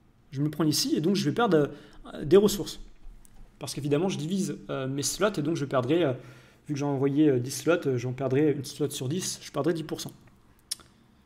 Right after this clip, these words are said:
Voilà. Et donc l'effet boule de neige, on peut calculer avec le magnifique graphe qu'a réalisé Oiseau, grosse dédiée à lui encore une fois.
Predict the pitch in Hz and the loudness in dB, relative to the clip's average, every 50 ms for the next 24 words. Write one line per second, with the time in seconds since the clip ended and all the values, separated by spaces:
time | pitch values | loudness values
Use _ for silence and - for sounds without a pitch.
0 | _ _ _ _ _ _ _ _ _ _ - 143 131 123 139 151 139 120 127 - | _ _ _ _ _ _ _ _ _ _ -16 -14 -6 -2 0 2 2 2 -2 -6
1 | - - - - - 165 165 220 208 220 - 202 175 180 160 147 220 233 190 175 | -16 -20 -16 -6 0 2 2 2 2 2 0 -2 -2 0 2 2 2 2 2 0
2 | 139 165 156 170 165 165 - 156 190 180 156 160 160 - 151 156 165 185 180 - | 0 0 0 0 0 0 2 4 4 4 4 4 2 2 0 2 2 0 0 -2
3 | 185 147 151 160 185 190 - - 151 147 147 143 135 160 156 143 151 143 123 170 | -2 0 2 2 2 2 0 0 0 0 0 0 0 2 2 4 2 2 4 2
4 | 170 139 135 165 156 151 151 139 156 147 151 151 131 143 143 127 127 - 160 | 2 2 2 0 2 2 2 4 4 4 2 0 0 -2 -4 -4 -4 -4 -6